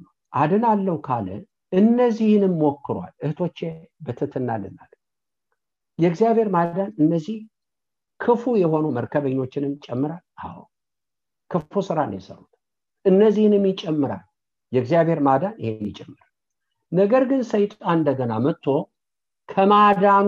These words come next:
ሊያጎላቸው ዘዴ ሰጣቸው። ይሄን ሁሉ ሰው ጥላችሁ፣ ክደት ነው። በመጀመሪያ ነገር ክደት ነው። አይተርፏትም። አካሄዳቸው ክደት ነው።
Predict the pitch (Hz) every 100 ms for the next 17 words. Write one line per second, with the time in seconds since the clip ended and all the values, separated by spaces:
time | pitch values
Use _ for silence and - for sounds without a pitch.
0 | 214 165 151 143 151 147 160 156 - 220
1 | 220 _ _ _ - 127 127 123 117 -
2 | 98 95 _ _ _ _ _ _ _ _
3 | _ _ 139 151 147 _ _ 220 196 156
4 | 131 107 - 139 139 _ - _ - 208
5 | 196 - - _ _ - 123 131 147 156
6 | 151 170 180 123 123 - - _ _ -
7 | 117 151 - _ 110 - _ _ _ _
8 | _ _ _ - 117 - 131 143 143 143
9 | 214 - - 180 -